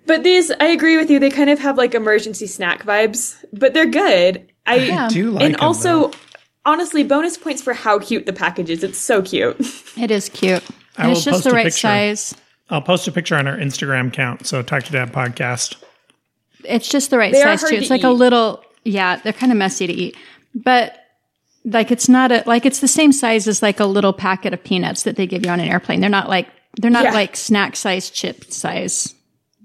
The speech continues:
Speaker 2: big. They're just little.
Speaker 1: Yeah.
Speaker 2: Which is good because they're small enough that, honestly, if you were desperate, you could just pour them right into your mouth.
Speaker 1: You know what they'd be kinda good for?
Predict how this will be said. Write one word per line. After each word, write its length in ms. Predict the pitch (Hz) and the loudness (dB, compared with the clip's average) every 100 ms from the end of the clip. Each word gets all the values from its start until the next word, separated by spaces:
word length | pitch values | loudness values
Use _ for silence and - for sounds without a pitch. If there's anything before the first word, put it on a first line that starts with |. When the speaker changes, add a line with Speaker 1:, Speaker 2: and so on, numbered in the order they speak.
| _ | _
Speaker 2:
big. 360 | 202 208 - - | -6 -4 -6 -6
They're 120 | 208 | -6
just 200 | 185 190 | -4 -4
little. 260 | 196 185 185 | -2 0 0
Speaker 1:
Yeah. 260 | 185 196 185 _ _ _ | 0 -4 -10 _ _ _
Speaker 2:
Which 180 | 254 269 | 0 0
is 140 | 247 | -2
good 420 | - 254 247 220 | 0 2 2 2
because 480 | 240 - 208 196 185 | 0 -2 0 0 -2
they're 160 | - 208 | -2 -2
small 320 | - 233 220 | 2 2 4
enough 300 | 202 196 - | 4 2 2
that, 240 | 185 - - | 0 0 2
honestly, 420 | 196 190 190 190 | 2 2 0 -2
if 100 | 180 | 0
you 60 | 185 | 0
were 60 | |
desperate, 320 | 175 170 170 | 0 -2 -2
you 60 | - | -2
could 120 | 196 | -2
just 120 | 175 - | -4 -2
pour 160 | 185 | -2
them 140 | 160 165 | 0 0
right 120 | 160 | 0
into 200 | 165 160 | 0 0
your 60 | |
mouth. 420 | 160 156 180 - _ _ _ _ _ _ _ _ _ _ | 0 0 -2 -6 _ _ _ _ _ _ _ _ _ _
Speaker 1:
You 100 | - | -2
know 80 | 392 | 2
what 140 | 554 571 | 2 4
they'd 200 | 554 523 370 | 2 2 -2
be 60 | |
kinda 200 | 302 302 | 0 2
good 180 | 214 208 | 2 0
for? 400 | - 262 277 285 | 2 4 4 2